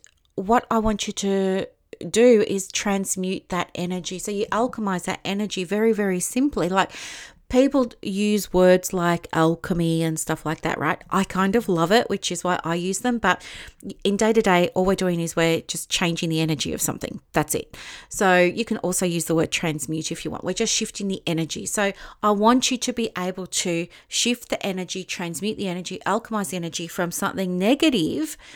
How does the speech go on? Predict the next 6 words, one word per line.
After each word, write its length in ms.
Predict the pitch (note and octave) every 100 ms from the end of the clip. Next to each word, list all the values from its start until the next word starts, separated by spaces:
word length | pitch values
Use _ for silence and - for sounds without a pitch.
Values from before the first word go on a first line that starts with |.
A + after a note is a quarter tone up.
| -
that 160 | - F#3
happened 460 | G3+ F#3 G3 F3+ -
in 360 | G3 G#3 A3 A3+
your 160 | - F#3+
private 360 | - F3 E3 -
practice 500 | F3 - F3+ A#3